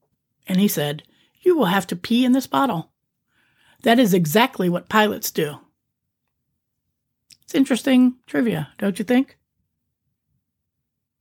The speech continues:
I have a poem about a fly, a pesky fly. I call the pesky fly roommate from another world.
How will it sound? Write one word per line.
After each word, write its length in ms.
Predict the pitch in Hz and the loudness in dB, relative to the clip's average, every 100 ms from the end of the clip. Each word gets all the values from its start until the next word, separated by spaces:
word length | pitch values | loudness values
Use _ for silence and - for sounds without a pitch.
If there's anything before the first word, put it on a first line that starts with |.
| _ _ - - - - | _ _ -20 -20 -16 -2
I 100 | 320 | 2
have 280 | 370 381 | 4 4
a 80 | 302 | 2
poem 800 | 220 - - 277 269 220 165 165 | -2 -4 2 4 4 4 0 -4
about 400 | - 170 190 180 | -4 0 2 2
a 60 | 156 | 0
fly, 680 | - - 170 151 139 135 131 - - - | -8 -10 -6 -4 -6 -10 -16 -20 -18 0
a 220 | 240 175 - | 0 0 -8
pesky 680 | - 277 - - - 185 175 | -2 0 0 -4 -4 -2 -2
fly. 720 | - 175 165 147 82 - - _ _ _ _ _ _ _ _ _ _ _ - | -2 -2 0 0 -4 -10 -14 _ _ _ _ _ _ _ _ _ _ _ -4
I 160 | 214 | -4
call 320 | 202 247 254 | 0 2 4
the 120 | 220 190 | 2 -2
pesky 520 | - 226 - - 185 | -2 -4 -4 -6 -6
fly 580 | 180 180 175 160 151 - _ _ _ _ - | -4 -2 -2 -2 -6 -12 _ _ _ _ 0
roommate 520 | 269 277 233 196 180 | 4 6 4 2 -2
from 240 | - 196 | -2 -2
another 320 | 196 196 190 | 0 0 0
world. 540 | 175 175 165 151 160 | 0 0 0 -4 -10